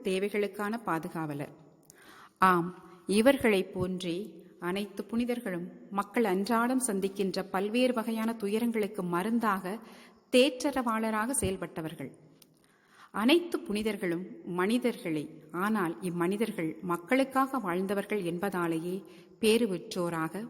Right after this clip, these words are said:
புனிதர்களாக அழைக்கப்படுகின்றனர். கனிவுடையோர் பேறு பெற்றோர், நீதி நிலைநாட்டும் வேட்கை கொண்டோர் பேறு பெற்றோர், இரக்கமுடையோர் பேறு பெற்றோர், அமைதி ஏற்படுத்துவோர் பேறு பெற்றோர்,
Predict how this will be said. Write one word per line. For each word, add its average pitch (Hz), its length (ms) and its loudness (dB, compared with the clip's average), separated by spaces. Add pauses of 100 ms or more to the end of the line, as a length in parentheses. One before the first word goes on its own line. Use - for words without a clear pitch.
புனிதர்களாக 233 680 2
அழைக்கப்படுகின்றனர். 170 880 -4 (880)
கனிவுடையோர் 262 840 2
பேறு 190 260 0
பெற்றோர், 165 460 -6 (380)
நீதி 214 380 0
நிலைநாட்டும் 220 600 0
வேட்கை 202 380 0
கொண்டோர் 220 500 -2
பேறு 180 240 0
பெற்றோர், 156 540 -8 (460)
இரக்கமுடையோர் 233 880 2
பேறு 185 240 0
பெற்றோர், 160 520 -8 (240)
அமைதி 202 580 0
ஏற்படுத்துவோர் 202 760 -6
பேறு 180 240 0
பெற்றோர், 156 580 -8